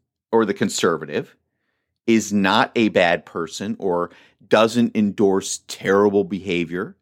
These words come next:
is it appropriate to refuse to date them because they believe in tax cuts, like Marcotte says, or are pro-police, or don't believe critical race theory or gender ideology should be taught in schools?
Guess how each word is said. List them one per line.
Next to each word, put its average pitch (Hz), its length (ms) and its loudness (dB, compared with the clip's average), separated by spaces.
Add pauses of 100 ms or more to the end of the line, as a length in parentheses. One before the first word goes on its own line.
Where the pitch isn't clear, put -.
(1120)
is 226 300 4
it 262 140 2
appropriate 117 1200 -2 (760)
to 165 140 0
refuse 156 520 -2
to 175 80 2
date 123 320 2
them 120 120 2
because 107 340 -2
they 98 140 2
believe 95 420 -4
in 95 320 -4
tax 185 300 0
cuts, - 340 -10
like 92 200 -12
Marcotte 107 460 -4
says, - 360 -18 (420)
or 113 440 4
are 110 140 4
pro-police, 143 1000 -2 (340)
or 104 580 2
don't 127 320 0
believe 127 640 2
critical 123 540 0
race 113 400 2
theory 113 540 2
or 98 260 0
gender 113 400 2
ideology 101 640 2
should 101 240 -12
be 95 100 -14
taught 85 240 -4
in 104 60 -10
schools? - 500 -4